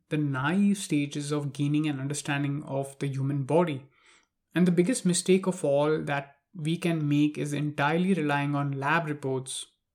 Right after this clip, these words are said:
blood work. Sure, it can be helpful, but it is susceptible to error and can never replace the symptoms that the body in its wisdom is giving out. How you feel matters a whole lot.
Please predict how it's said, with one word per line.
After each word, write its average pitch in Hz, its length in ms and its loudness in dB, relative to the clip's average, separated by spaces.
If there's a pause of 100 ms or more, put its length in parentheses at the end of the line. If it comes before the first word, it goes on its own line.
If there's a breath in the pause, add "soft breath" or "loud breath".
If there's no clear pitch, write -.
blood 151 280 2
work. 127 360 -2 (560)
Sure, 196 340 2
it 160 160 2
can 151 220 2
be 160 140 0
helpful, 135 440 -2
but 143 420 -4
it 151 240 -2
is 190 300 2
susceptible 170 760 -2
to 160 180 -6
error 139 320 0 (400 soft breath)
and 170 180 2
can 180 280 2
never 165 220 4
replace 160 460 2
the 151 80 -4
symptoms 165 580 -2
that 147 120 0
the 147 80 -2
body 156 460 0
in 147 80 0
its - 180 -4
wisdom 160 400 0
is 147 120 -2
giving 131 280 -2
out. 123 300 0 (880)
How 165 160 4
you 202 180 4
feel 196 420 6
matters 151 400 2
a 165 60 4
whole 151 340 2
lot. 139 440 0